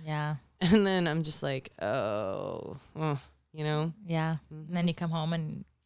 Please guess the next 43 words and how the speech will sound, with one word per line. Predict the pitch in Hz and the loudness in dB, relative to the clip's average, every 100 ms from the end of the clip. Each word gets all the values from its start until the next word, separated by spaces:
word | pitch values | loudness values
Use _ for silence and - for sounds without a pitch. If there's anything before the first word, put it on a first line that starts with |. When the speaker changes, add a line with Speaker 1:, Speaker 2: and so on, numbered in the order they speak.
| _ - | _ -6
Speaker 1:
Lyric | 180 165 160 | 0 0 0
is | 165 156 | -4 -4
like, | 156 - | -8 -2
"Play | 440 | 2
with | 466 277 | 2 0
me, | 240 | -2
Mom. | 233 320 | -2 2
Speaker 2:
Mm-hmm. | 202 185 190 180 208 | 4 4 4 2 2
Speaker 1:
I | 220 | 2
wanna | 302 | 4
ride | 196 196 | 4 4
my | 269 | 2
bike. | 392 311 180 - - - | 2 0 -2 -12 -20 -8
Speaker 2:
Yeah. | - 151 | 0 0
Speaker 1:
I | 147 131 - | 0 -6 0
wanna | - 214 | 6 6
Speaker 2:
Actually, | 240 | 6
Speaker 1:
play | 220 | 6
with | 220 - | 4 2
kinetic | - 269 294 - | 4 6 6 4
sand." | - 339 262 175 208 | 6 6 8 6 8
Speaker 2:
one | 202 | 6
of | 208 | 6
the | |
greatest | 180 180 160 - | 6 4 4 2
things | 180 | 0
about | 160 151 | 2 0
her | 175 | 0
being | 165 156 | -2 -2
older | 147 160 170 | -2 0 -2
now | 151 143 143 | -2 -2 -2
is, | - | -2
like, | 147 151 - | -4 -4 -4
I | 160 | -2
come | 160 139 | -2 -2
home | 160 160 143 139 - _ _ _ _ _ _ - | 0 0 0 -4 -8 _ _ _ _ _ _ -2
and | 165 165 165 | 0 0 0
we | 175 | 0
have, | 165 156 | 0 0
like, | 156 | 0
a | 151 139 - | -2 -4 -8
probably | - 262 247 226 | -6 -2 0 2
about | 196 175 | 2 2